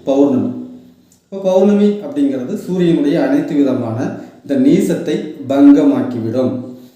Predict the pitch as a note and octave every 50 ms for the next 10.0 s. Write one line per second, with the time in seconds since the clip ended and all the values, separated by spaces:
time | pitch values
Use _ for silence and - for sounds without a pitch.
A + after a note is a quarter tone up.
0 | _ _ _ - C3+ D3 F#3 G#3+ G3+ F3 D3+ C#3+ C#3 C#3+ - B3 - - - -
1 | - - - - - D3+ D3 - G#3 A3+ A3+ A3 G#3+ F#3+ F3 - E3 E3+ - -
2 | E3+ E3 D3 C#3+ C#3+ C#3+ - D3 C#3+ C#3 C#3 C3+ B2 B2 A#2+ B2 C#3+ C#3+ - -
3 | - - - - _ _ - C#3 C#3+ E3 F3 E3 E3 D3+ C#3 C3+ C3 B2+ B2+ B2
4 | B2 C#3 C#3+ C#3+ - - - - - - - - - _ _ _ _ _ _ _
5 | _ _ _ - C#3+ C#3 - D3 C#3 - - C3 A#2+ A#2 A2+ B2 B2+ B2+ B2+ B2+
6 | B2+ - - - - - - _ _ _ _ _ _ _ _ _ _ _ _ _
7 | _ _ _ _ _ _ _ _ _ _ _ - C#3+ C#3 C#3 C3 B2+ A#2+ A2+ -
8 | - - - - - - - - - - - D#3 E3+ E3 C#3 C#3 D3+ E3+ - -
9 | - - - - B2+ C#3+ F3 F3+ - - G#3 G3 - B2+ B2+ B2+ B2+ C3+ C#3 C#3+